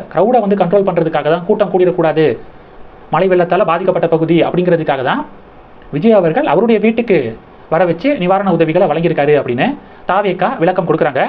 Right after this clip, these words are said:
தமிழக பாஜக ஸ்டேட் பிரசிடென்ட் அண்ணாமலைக்கு தொண்டர்கள் பாராட்டுகளை தெரிவிக்கிறாங்க. எப்படின்னா, ஒரு ப்ராப்பரான ஒரு எதிர்க்கட்சியாக தமிழகத்துல அண்ணாமலை தலைமையிலான பாஜக வந்து செயல்படுது. ஏன் அப்படின்னா, ஆய்வு செஞ்சு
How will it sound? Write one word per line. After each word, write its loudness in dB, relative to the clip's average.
தமிழக 2
பாஜக 2
ஸ்டேட் 0
பிரசிடென்ட் 0
அண்ணாமலைக்கு 0
தொண்டர்கள் 0
பாராட்டுகளை 0
தெரிவிக்கிறாங்க. 0
எப்படின்னா, 0
ஒரு 0
ப்ராப்பரான 2
ஒரு 2
எதிர்க்கட்சியாக 0
தமிழகத்துல 0
அண்ணாமலை 2
தலைமையிலான 0
பாஜக 0
வந்து -2
செயல்படுது. 0
ஏன் 2
அப்படின்னா, 0
ஆய்வு 0
செஞ்சு 0